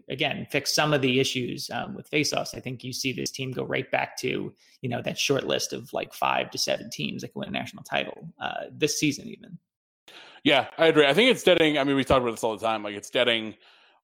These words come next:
Speaker 2: more like basketball, where I think the most you can hope for is to, like, have yourself in position to be competitive every, every year,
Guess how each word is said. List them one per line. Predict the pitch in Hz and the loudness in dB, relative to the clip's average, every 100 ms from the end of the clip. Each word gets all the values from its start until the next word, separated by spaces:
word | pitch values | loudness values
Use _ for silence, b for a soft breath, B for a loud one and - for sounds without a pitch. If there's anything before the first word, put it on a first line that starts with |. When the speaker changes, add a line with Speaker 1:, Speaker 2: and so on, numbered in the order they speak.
| 135 | 0
Speaker 2:
more | 147 151 151 | 8 8 8
like | 135 120 | 4 4
basketball, | 120 120 - 117 110 110 113 | 4 4 2 2 6 6 8
where | 113 | 6
I | |
think | 107 113 | 4 -2
the | 113 | 0
most | 117 110 - | 0 0 -4
you | |
can | 113 110 | -8 -2
hope | 110 104 - | -2 -2 -12
for | - 117 107 107 104 | -4 0 0 -2 -4
is | 107 107 98 - | -6 -6 -8 -10
to, | - 113 | -6 -2
like, | 104 98 | 2 0
have | - 117 113 | 2 2 2
yourself | 101 113 104 | 2 2 2
in | 101 | -4
position | 95 101 107 - 107 101 | -6 0 2 2 0 -2
to | |
be | 104 101 | -2 -2
competitive | 101 101 104 110 110 | 2 2 4 4 4
every, | 113 - 120 110 | 4 4 2 4
every | 113 117 120 | 2 4 4
year, | 113 120 131 | 6 6 6